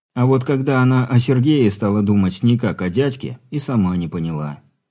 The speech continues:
Когда на ярмарку поехали, вокруг парни гоголями расхаживали. Все в темный уголок старались уволочь,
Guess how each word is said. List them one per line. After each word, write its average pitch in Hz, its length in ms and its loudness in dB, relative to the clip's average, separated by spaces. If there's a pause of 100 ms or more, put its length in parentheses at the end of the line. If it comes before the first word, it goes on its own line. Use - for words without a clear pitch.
(200)
Когда 127 300 0
на 160 80 2
ярмарку 151 520 0
поехали, 147 500 0
вокруг 127 460 -2
парни 131 380 0
гоголями 95 520 0
расхаживали. 87 760 -8 (540)
Все 170 240 -4
в 156 60 -8
темный 143 300 0
уголок 120 420 2
старались 110 520 -2
уволочь, 101 520 -4